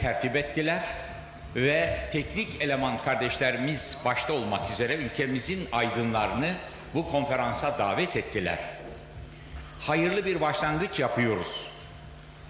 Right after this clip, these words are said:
Bu salonu, bu hayırlı salonu bu işe tahsis ettiği için sözlerime başlarken yine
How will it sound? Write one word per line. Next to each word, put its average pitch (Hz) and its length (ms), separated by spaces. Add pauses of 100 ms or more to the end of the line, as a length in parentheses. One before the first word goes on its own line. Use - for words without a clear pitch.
(260)
Bu 165 160
salonu, 147 680 (320)
bu 139 80
hayırlı 147 460
salonu 110 460 (120)
bu 156 120
işe 131 220
tahsis - 340
ettiği 120 240
için 160 200
sözlerime 117 520
başlarken 107 600
yine 143 360